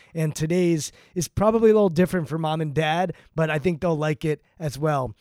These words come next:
So Riley Cote played in the N H L, the National Hockey League,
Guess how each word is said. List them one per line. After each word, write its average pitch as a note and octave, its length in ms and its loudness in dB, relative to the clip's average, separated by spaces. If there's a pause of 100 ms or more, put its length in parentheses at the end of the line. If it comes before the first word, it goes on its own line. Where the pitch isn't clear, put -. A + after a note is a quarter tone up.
(180)
So G3 200 2
Riley G#3 440 0
Cote G3 680 0
played A3 340 0
in G#3+ 80 -4
the F3+ 180 -6
N F3+ 100 -6
H F#3 220 -4
L, E3+ 180 0
the D#3+ 80 -4
National D3+ 420 -6
Hockey D#3+ 280 -6
League, D#3+ 300 -8